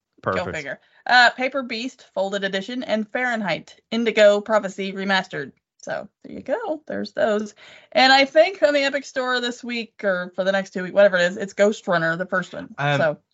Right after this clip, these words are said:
Speaker 3: yeah, have they gone back to weekly now? 'Cause we were doing daily ones over Christmas.
Speaker 2: Right.
Speaker 3: There's
Speaker 2: I
Speaker 3: been
Speaker 2: don't know if
Speaker 3: some
Speaker 2: they
Speaker 3: good
Speaker 2: are
Speaker 3: ones
Speaker 2: not,
Speaker 3: as well.
Speaker 2: but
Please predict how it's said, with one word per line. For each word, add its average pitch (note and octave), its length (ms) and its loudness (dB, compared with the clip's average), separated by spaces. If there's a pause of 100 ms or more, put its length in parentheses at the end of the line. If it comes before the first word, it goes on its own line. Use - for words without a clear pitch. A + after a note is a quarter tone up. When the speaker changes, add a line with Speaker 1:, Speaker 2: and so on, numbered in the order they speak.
Speaker 3:
yeah, D3 340 0
have C3+ 120 -6
they D3 60 -6
gone F3 200 0
back - 180 0
to F3+ 120 -10
weekly F#3 360 -6
now? A2 160 -2
'Cause - 280 -16
we C3 60 -6
were C#3 180 -2
doing C3+ 320 -4
daily C#3 280 2
ones D3+ 280 -6
over B2 180 -4
Christmas. - 640 -6 (180)
Speaker 2:
Right. F#3+ 300 2
Speaker 3:
There's A#2 140 -8
Speaker 2:
I A#3 60 -2
Speaker 3:
been - 40 2
Speaker 2:
don't D4+ 60 6
know - 40 0
if - 40 -2
Speaker 3:
some - 80 0
Speaker 2:
they - 60 4
Speaker 3:
good B3 80 4
Speaker 2:
are B3+ 100 4
Speaker 3:
ones - 20 2 (140)
Speaker 2:
not, F#3+ 40 4
Speaker 3:
as A#2 100 -2
well. C3+ 200 2
Speaker 2:
but - 80 -12